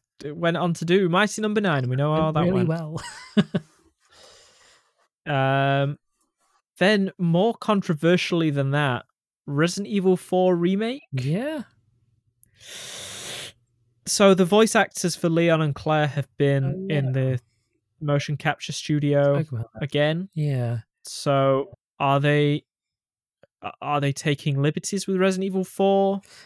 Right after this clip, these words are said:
Speaker 2: Yeah, 'cause I remember asking you when we spoke about this a few weeks ago. I was like, "To my knowledge, I've not played Resident Evil four, but I've seen more than enough of it to know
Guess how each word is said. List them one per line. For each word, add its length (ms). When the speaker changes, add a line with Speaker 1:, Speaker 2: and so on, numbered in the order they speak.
Speaker 2:
Yeah, 240
'cause 120
I 40
remember 320
asking 340
you 140
when 140
we 60
spoke 280
about 300
this 260
a 40
few 200
weeks 260
ago. 260
I 40
was 160
like, 260
"To 120
my 140
knowledge, 400
I've 140
not 160
played 180
Resident 280
Evil 140
four, 300
but 380
I've 120
seen 180
more 200
than 100
enough 200
of 120
it 80
to 80
know 400